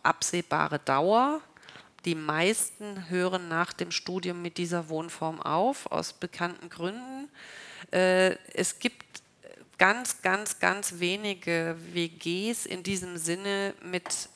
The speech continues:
älteren Herrschaften. Äh, viele, die das probiert haben, stellen irgendwann fest, ich werde jetzt auf meine alten Tage nicht auf einmal zum Gruppentier.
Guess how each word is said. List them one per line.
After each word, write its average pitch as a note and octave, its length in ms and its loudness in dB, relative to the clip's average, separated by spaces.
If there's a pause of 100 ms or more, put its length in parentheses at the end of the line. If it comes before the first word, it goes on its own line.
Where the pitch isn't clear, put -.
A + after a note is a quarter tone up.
(120)
älteren G#3 600 2
Herrschaften. G#3 800 0 (840)
Äh, F3+ 220 6
viele, A3+ 400 0
die G3+ 160 0
das F#3 180 -2
probiert G3+ 640 -2
haben, F#3+ 440 -2 (140)
stellen F#3+ 400 2
irgendwann F#3 440 0
fest, - 340 0
ich E3+ 160 -2
werde F3+ 200 4
jetzt - 600 0
auf F3 160 -2
meine F3 260 0
alten E3 300 2
Tage F3+ 320 2
nicht F#3 180 -6
auf E3 140 -2
einmal F3 260 0
zum F3+ 180 -8
Gruppentier. G3 960 0